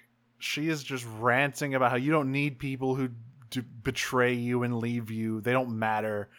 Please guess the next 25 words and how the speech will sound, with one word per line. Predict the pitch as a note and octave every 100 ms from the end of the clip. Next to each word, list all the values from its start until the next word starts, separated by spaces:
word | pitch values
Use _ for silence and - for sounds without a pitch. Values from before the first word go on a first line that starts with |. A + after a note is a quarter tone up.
| - -
All | A2+ C3
that | C#3
matters | C3 B2+ B2 A#2
is | A#2+ A2
winning. | A2 A#2+ A2 G#2+
All, | A2 B2
i-, | B2 A2+
if | A#2 -
we | A#2+
win, | G#2 C3 C3+
everything | B2+ C3 B2+ A#2+
will | A#2
be | A#2+
fine. | A#2 A2 G#2+ G#2 G#2 G2 G#2 _ _ _
Just | A#2 -
forget | - A#2+ A2 B2
her. | G#2 G#2 F2+ G2 -
Um, | A#2 A2+ A2+ A2
and | G#2+ A2
clearly | - B2 A#2+ A#2
she's | - A2
not | G#2 G2+
talking | G2+ F#2+ F#2+
about | F#2 F#2 F#2
Entrapta. | - G2+ F#2 - G2